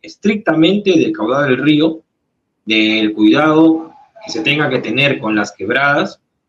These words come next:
y sobre todo para poder contener todas estas aguas que se vienen de manera, eh, atípica cada vez que se, se precipitan estos fenómenos como el fenómeno del Niño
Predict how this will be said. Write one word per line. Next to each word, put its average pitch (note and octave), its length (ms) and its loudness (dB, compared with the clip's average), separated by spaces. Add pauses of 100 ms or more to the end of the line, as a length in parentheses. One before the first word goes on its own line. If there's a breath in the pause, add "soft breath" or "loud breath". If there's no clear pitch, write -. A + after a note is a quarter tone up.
(100)
y G#2+ 80 -16
sobre B2+ 280 -2
todo E3 240 2
para B2 220 -2
poder B2+ 280 -2
contener A#2 880 -4
todas A2+ 240 -6
estas - 280 -6
aguas A2+ 280 -4
que G#2+ 140 -10
se G#2+ 100 -8
vienen A2 420 -4
de G#2 100 -2
manera, G#2+ 540 -6 (580)
eh, G#2 460 -2
atípica B2+ 680 -4
cada A2+ 260 -2
vez A2 180 -4
que G#2+ 140 -6
se, G2+ 340 -8 (440)
se G#2 240 0
precipitan D3 1200 -4
estos - 280 -6
fenómenos A#2+ 440 -4
como G2 240 -6
el F#2+ 80 -8
fenómeno G#2+ 380 -6
del G2 160 -4
Niño A2+ 380 -4